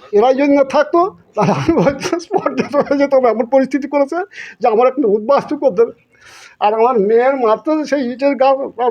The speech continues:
ঠুকে ঠুকে এইরকম মারতে যে দেখে শুনে আমি আর চোখে ইয়ে করতে পারিনি। থানাতে গেছি, থানা থেকে চারটের সময় একটা প্লেন ডাইরে করলো,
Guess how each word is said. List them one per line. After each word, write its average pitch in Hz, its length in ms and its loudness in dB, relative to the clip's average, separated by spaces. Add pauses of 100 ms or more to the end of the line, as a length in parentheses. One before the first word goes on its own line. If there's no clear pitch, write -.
ঠুকে 240 260 -4
ঠুকে 294 280 -2 (720)
এইরকম 294 280 2
মারতে 294 380 -2
যে 277 160 2
দেখে 262 300 0
শুনে 277 240 0
আমি 262 300 0 (420)
আর 196 140 -4 (140)
চোখে 277 200 0
ইয়ে 269 100 2
করতে 277 320 -2
পারিনি। 226 240 2
থানাতে 240 520 0
গেছি, 254 220 -6 (120)
থানা 220 280 2
থেকে 214 260 2
চারটের 208 420 -2
সময় 202 100 0
একটা 196 120 -4 (120)
প্লেন 185 260 0
ডাইরে 180 320 0
করলো, 156 300 -6